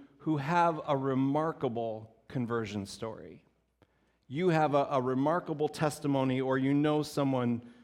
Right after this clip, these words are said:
who did. I had a, a friend in college who hated Christians, and he got in a Bible study for the sole purpose of disparaging the Bible and making fun of Christians. But it backfired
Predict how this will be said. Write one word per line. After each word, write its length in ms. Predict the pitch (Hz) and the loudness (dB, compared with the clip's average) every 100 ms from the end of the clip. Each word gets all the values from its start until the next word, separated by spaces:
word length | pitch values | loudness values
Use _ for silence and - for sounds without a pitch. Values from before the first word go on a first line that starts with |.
| - | -6
who 160 | 139 | -4
did. 500 | 117 127 120 - - - _ - _ _ _ _ - | 0 2 2 -2 -12 -20 _ -20 _ _ _ _ 0
I 100 | 143 | 4
had 100 | 147 | 6
a, 200 | 151 147 | 4 2
a 40 | |
friend 360 | 123 170 175 170 | 0 2 4 4
in 120 | 151 | 2
college 580 | - 156 156 156 143 - | 0 0 2 4 0 0
who 360 | 147 139 135 - | 0 2 0 -4
hated 420 | - 190 165 139 | 0 2 2 -2
Christians, 840 | - 143 123 - 117 110 - - - _ _ _ _ _ | -2 -2 -2 -4 -6 -8 -14 -18 -20 _ _ _ _ _
and 80 | 135 | -2
he 60 | 135 | 4
got 220 | 175 190 | 6 8
in 140 | 180 | 6
a 60 | 156 | 4
Bible 380 | 131 165 160 147 | 6 6 6 2
study 340 | - 135 139 | 2 4 4
for 140 | 139 | 0
the 120 | 135 131 | -2 -2
sole 260 | 190 185 | -2 -2
purpose 520 | - 165 160 160 135 | -2 -2 0 -2 2
of 240 | 139 131 113 | 4 4 2
disparaging 720 | 127 - 180 175 180 143 165 | -6 -4 0 2 2 2 2
the 80 | 151 | 2
Bible 460 | 143 147 143 143 | 2 2 2 2
and 160 | 147 127 | 2 2
making 360 | 147 151 147 139 | 0 0 0 -2
fun 420 | - 165 160 147 | -2 -2 0 0
of 240 | 131 120 | -2 -6
Christians. 840 | - 143 131 123 113 110 - - - _ _ _ _ | -4 -6 -4 -6 -6 -8 -14 -20 -20 _ _ _ _
But 120 | 139 | 0
it 140 | 131 131 | 0 4
backfired 760 | 160 160 - 127 110 95 76 | 4 4 2 0 2 -2 -10